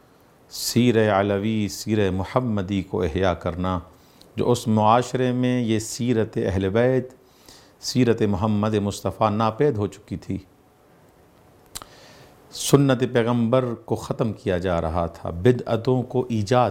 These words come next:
کیا جا رہا تھا، بدعتیں دین میں داخل کی جا رہی تھیں۔ اب حجت خدا، ولی خدا امام حسین نے قیام کر کے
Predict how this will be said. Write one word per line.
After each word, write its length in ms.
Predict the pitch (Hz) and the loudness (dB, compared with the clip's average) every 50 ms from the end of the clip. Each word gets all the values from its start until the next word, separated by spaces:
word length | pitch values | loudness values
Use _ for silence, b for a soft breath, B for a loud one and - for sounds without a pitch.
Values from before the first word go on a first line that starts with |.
| - - | -2 -6
کیا 220 | - 107 90 85 | -6 -6 -6 -4
جا 260 | 85 92 85 82 92 | -4 -6 -6 -6 -6
رہا 140 | 92 98 95 | -8 -10 -12
تھا، 200 | 95 - - 98 95 | -14 -12 -10 -8 -2
بدعتیں 540 | 95 110 120 107 - - 113 - 131 123 | 2 2 2 2 2 -2 0 0 0 0
دین 280 | 113 107 113 120 120 117 | 0 0 0 0 2 0
میں 80 | 120 113 | 0 2
داخل 320 | 117 113 113 - - 117 | 2 2 2 2 -2 -6
کی 180 | 107 - - 98 | -6 -6 -6 -4
جا 220 | 92 92 87 85 | -4 -4 -4 -4
رہی 180 | 85 85 85 85 - | -6 -10 -12 -14 -12
تھیں۔ 140 | - 82 87 - - _ _ b b b b b b b b b b b b b b _ _ _ - _ _ | -12 -14 -14 -14 -20 _ _ b b b b b b b b b b b b b b _ _ _ -20 _ _
اب 160 | 120 117 110 | 0 2 4
حجت 360 | 107 117 117 113 123 120 123 123 - | 4 2 4 4 2 2 2 0 0
خدا، 320 | - 120 113 120 120 123 | 0 2 4 6 6 6
ولی 320 | 120 113 113 113 120 123 120 117 - | 6 4 2 0 0 -2 -2 -4 -4
خدا 260 | - 113 117 120 123 127 123 - - - _ _ _ _ _ _ - _ _ _ _ _ - - - | -2 2 4 4 4 4 2 -2 -12 -20 _ _ _ _ _ _ -20 _ _ _ _ _ -8 0 2
امام 360 | 120 123 123 127 123 104 107 | 4 6 6 4 2 0 -2
حسین 480 | 110 - - 139 147 160 156 151 139 135 - _ b b b b b b b b b b b b b b b b b b b _ _ _ _ - - 139 | -4 -2 0 0 0 0 0 -2 -4 -6 -10 _ b b b b b b b b b b b b b b b b b b b _ _ _ _ -12 -2 2
نے 560 | 117 117 123 123 123 120 117 117 117 117 - - - _ _ | 4 4 6 4 4 4 2 0 0 -2 -6 -10 -14 _ _
قیام 520 | - 113 113 123 143 165 170 160 151 135 | 4 6 6 6 6 6 4 2 2 0
کر 240 | 120 - 123 110 107 | -2 0 0 0 0
کے 500 | 104 107 - 113 107 101 98 92 87 87 | -2 -4 -4 -2 0 0 0 -2 -2 -4